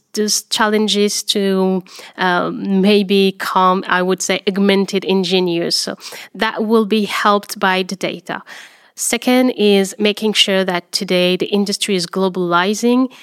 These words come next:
We have a lot of merger and acquisition. If you talk and if you think about, again, the main industrial brands, the main automotive brands all over the world, they are just merging to create one big international company.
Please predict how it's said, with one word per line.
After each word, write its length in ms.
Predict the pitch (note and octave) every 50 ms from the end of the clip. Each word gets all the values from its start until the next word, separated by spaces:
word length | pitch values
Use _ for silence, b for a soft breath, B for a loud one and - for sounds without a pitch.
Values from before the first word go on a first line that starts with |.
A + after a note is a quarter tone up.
| B B B B B
We 80 | - G#3
have 200 | - - G3 F#3
a 40 | F#3+
lot 300 | F#3+ F#3+ F#3+ G3 G3 F#3+
of 220 | F#3 F3+ F3 -
merger 440 | G#3 G3 F#3+ F#3+ F3+ - F#3 F3+ F3
and 240 | F3 E3+ E3+ - - -
acquisition. 880 | - - - - - F#3 F3 E3 F3 F3 F#3+ B3 - - B3 B3 C4 C4 B B B B B B B
If 340 | - - - G3 - -
you 60 | - G#3+
talk 480 | - - - G#3+ G#3 G3+ G#3 - - G#3+ -
and 160 | G3 F#3 F3+ -
if 200 | G3 F#3+ - -
you 80 | G3
think 380 | - - - - C4+ A3 G#3 -
about, 280 | G3 F#3 F3 F3 E3+ -
again, 440 | F3+ F3 F3+ F3+ F3+ F3+ F#3 F#3
the 80 | F3+ F#3
main 360 | F#3+ F#3+ F#3 F#3 F#3+ F#3+ F#3+ -
industrial 920 | F#3+ G3 F#3 F#3 F3+ - - - - - F#3 F3+ F3+ E3+ E3+ E3+ F3 F3
brands, 560 | E3+ - F3 F#3+ F#3 E3+ D#3+ E3 - - - B B B B B B
the 60 | F#3+
main 200 | G3 F#3+ F#3 F#3+ - -
automotive 680 | G#3 - - G#3+ G3+ G3 - - - F#3+ E3+ - -
brands 360 | - G3 F#3 F3+ F3+ F#3 F3+
all 280 | - G3 F#3+ F#3+ F#3 -
over 220 | F#3+ F3+ F#3 F3+
the 120 | F3+ F3
world, 360 | E3+ F3 E3+ E3+ E3+ F3 F3 E3+
they 160 | F3+ F3+ F3
are 340 | F3 F3 F3 F3 F3 F3 F3 B B B B B B
just 260 | - - G3 - -
merging 600 | G#3+ G3+ G3+ G3 F#3+ G3 F#3+ F#3+ F#3+ F#3+ F#3+ F#3
to 100 | - -
create 380 | - - - G3+ F#3 F#3 - -
one 300 | F#3+ F#3 G3 G3 F#3+ F#3+
big 180 | F#3 F#3+ F#3
international 680 | E3+ F#3+ G3 - - G#3 F#3+ - F3+ - G3+ F#3 F3 F3
company. 480 | - - G3 F3+ E3 - - - F3+